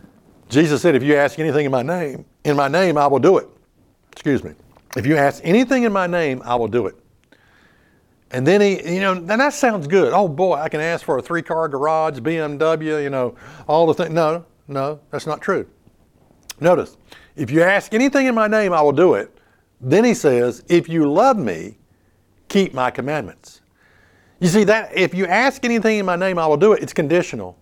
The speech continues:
It's based on love. Love is a two-way street. Don't we, don't you know?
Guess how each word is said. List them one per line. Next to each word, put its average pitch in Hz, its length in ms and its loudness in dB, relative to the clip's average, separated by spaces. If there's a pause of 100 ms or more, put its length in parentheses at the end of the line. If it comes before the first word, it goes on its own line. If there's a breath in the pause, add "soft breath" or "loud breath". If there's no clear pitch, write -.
(960 soft breath)
It's - 180 -4
based 170 340 -2
on 139 180 -4
love. 147 260 0
Love 240 240 2
is 202 140 -4
a 160 40 -2
two-way 175 360 -2
street. 175 420 -8 (580)
Don't 147 200 -2
we, 151 80 -8
don't 151 280 -4
you 156 60 -2
know? 190 260 -4